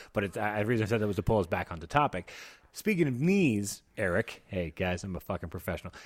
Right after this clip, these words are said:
Eric, so at this point, what was their initial plan for you? What was their initial plan for, like, rehab and, like, ha-, when they were like, "All right, this is what we're gonna do"? What, what was day one? Like, what was the pl-, 'cause, like, it wasn't, you couldn't do anything. So what was physical therapy?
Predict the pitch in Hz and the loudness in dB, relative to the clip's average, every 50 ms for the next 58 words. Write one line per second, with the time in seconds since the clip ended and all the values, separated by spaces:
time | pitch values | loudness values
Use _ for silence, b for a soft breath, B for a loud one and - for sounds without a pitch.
0 | B B B 139 131 127 117 - - - - 135 123 - 117 113 - - 180 190 | B B B 4 4 4 4 0 -2 0 2 2 2 2 0 -2 2 2 2 2
1 | - - - - 170 151 131 - - 113 104 95 123 160 202 208 220 247 233 175 | 2 2 0 2 4 2 2 0 -4 -8 -2 2 2 2 4 4 4 2 4 4
2 | 180 180 156 139 131 - - 123 110 110 110 107 117 120 - - - 120 113 107 | 4 2 2 2 -2 -2 0 2 2 2 2 2 0 0 0 0 2 2 4 4
3 | 107 101 98 - - _ _ _ - - - - 120 107 101 95 90 87 80 - | 2 2 0 -2 -6 _ _ _ -6 -4 -2 -2 0 0 0 0 -2 -4 -6 -6
4 | - 98 85 78 80 76 64 - _ - 104 123 156 165 143 139 175 160 135 120 | -8 -8 -8 -8 -8 -10 -12 -10 _ 0 0 2 4 4 4 6 6 6 6 6
5 | 120 120 - - 123 101 - 117 107 104 95 - 98 92 90 82 90 90 92 104 | 4 2 2 0 0 0 2 2 2 0 0 0 0 0 -2 -2 -4 -4 -2 0
6 | 117 135 123 - - 113 107 101 98 92 - 101 185 190 131 87 - - - 120 | 0 0 -2 -2 -2 -2 0 0 0 -2 -2 -4 -6 -6 -6 -8 -6 -4 -4 -4
7 | - b b b b b b - 113 123 123 123 131 147 160 147 139 127 113 120 | -6 b b b b b b 2 2 4 6 8 8 8 8 8 8 6 6 4
8 | 113 104 104 98 - 113 104 101 113 101 95 107 104 98 101 95 87 82 - 95 | 2 0 0 -2 -4 -4 -6 -4 -4 -4 -2 -2 -2 -2 -2 -4 -4 -4 -2 -2
9 | 87 82 78 82 98 127 - 127 - - - 170 165 151 127 107 95 - - 110 | -2 -2 0 0 -2 0 4 4 4 4 4 0 -2 -2 -6 -6 -2 0 2 2
10 | 117 107 92 87 90 - 98 90 82 80 80 82 82 - - 95 87 82 82 90 | 2 2 2 2 0 0 0 0 -2 -4 -6 -8 -10 -10 -10 -12 -12 -10 -8 -8
11 | 101 101 131 131 104 98 92 - - - - 117 123 113 113 107 127 160 - 160 | -6 -4 -4 -4 -4 -4 -6 -8 -6 -4 -4 -2 -2 -2 -4 -4 -4 -4 -4 -6
12 | - - 113 113 - - 185 147 92 92 101 143 180 196 110 78 - - 73 76 | -6 -6 -8 -4 0 0 0 0 0 0 2 4 4 4 2 0 -4 -10 -10 -10
13 | - - 104 92 117 - 180 165 127 110 - - - - - 143 123 120 120 110 | -8 -6 -2 0 0 2 2 0 -2 -2 -6 -16 -12 -6 -2 -2 -2 0 0 0
14 | - 165 151 - - 71 - | 2 2 2 2 0 -4 -10